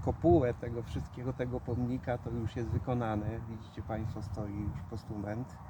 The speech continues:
jest obsadzony, ale jeszcze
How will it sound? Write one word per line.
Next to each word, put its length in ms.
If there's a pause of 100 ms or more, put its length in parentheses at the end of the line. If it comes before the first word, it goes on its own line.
(540)
jest 180
obsadzony, 920
ale 300
jeszcze 640